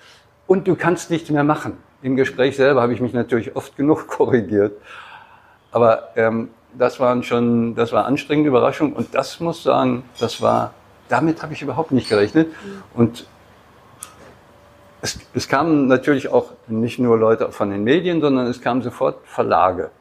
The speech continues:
Speaker 2: Mhm.
Speaker 1: esoterische und sonst wie. Ich war ja so einer, der wie mit dem Motorrad durch die Wüste oder irgendwie sowas.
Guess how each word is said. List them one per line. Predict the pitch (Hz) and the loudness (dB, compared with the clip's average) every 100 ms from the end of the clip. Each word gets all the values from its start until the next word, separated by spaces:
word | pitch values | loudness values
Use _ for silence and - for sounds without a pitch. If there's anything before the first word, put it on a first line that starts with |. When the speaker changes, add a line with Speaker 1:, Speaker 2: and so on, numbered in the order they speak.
| _ _ - | _ _ -14
Speaker 2:
Mhm. | 98 - _ | -14 -14 _
Speaker 1:
esoterische | 113 107 104 135 135 135 131 135 | -6 -4 0 4 4 4 0 -4
und | 107 104 | -4 0
sonst | 117 147 - | 0 0 0
wie. | 135 | -2
Ich | - | 0
war | 120 | 4
ja | 131 123 | 4 4
so | 135 | 2
einer, | 123 127 | 2 0
der | 110 107 | 2 0
wie | 120 | 0
mit | 107 110 107 110 | -2 -2 -2 0
dem | 117 | 2
Motorrad | 107 107 127 127 120 | 0 0 2 2 0
durch | 113 | -2
die | - 110 | -4 -2
Wüste | 143 147 - | 0 0 -6
oder | - 110 | -2 0
irgendwie | 135 143 127 | 2 2 2
sowas. | 117 80 85 - | 0 -2 -6 -12